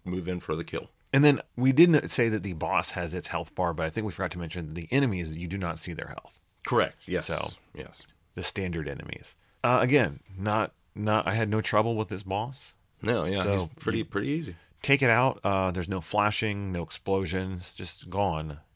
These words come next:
Speaker 2: And, uh, pretty unceremoniously, you get a little tally where it takes away, like,
Speaker 1: It gives you points. Or,
Speaker 2: points
Speaker 1: oh,
Speaker 2: for your
Speaker 1: we also didn't mention the timer. You do have a fifty-second timer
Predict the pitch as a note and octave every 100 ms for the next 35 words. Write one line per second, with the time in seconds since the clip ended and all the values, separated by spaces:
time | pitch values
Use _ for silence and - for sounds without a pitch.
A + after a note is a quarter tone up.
0 | _ F#2+ F2+ F2+ F2 E2+ F2 E2+ D#2+ G2+
1 | - C3 C3 A2+ B2 A2 G#2+ G2+ G#2 G2
2 | - F2 D#2+ D#2 D#2+ - F#2 E2+ D#2+ D#2+
3 | _ _ G#2 F#2 - G2+ G#2+ A2 G2+ F2+
4 | F2 - _ G2+ F#2+ G2 G2 F#2+ F2+ E2
5 | - - _ _ - A2+ G#2+ G#2+ - G#2+
6 | G#2 F#2 A2+ D3 C3 G#2+ G2 F#2 F2 E2
7 | F2+ E3+ G3+ F#3+ E3 C#3+ B2+ A#2 A2 G#2+
8 | F2 - F#2 F2 D#2+ F2 G2 B2+ A2+ F#2
9 | F2 - A#2+ - A2+ - F#2+ G2 - G3
10 | G#2+ C#2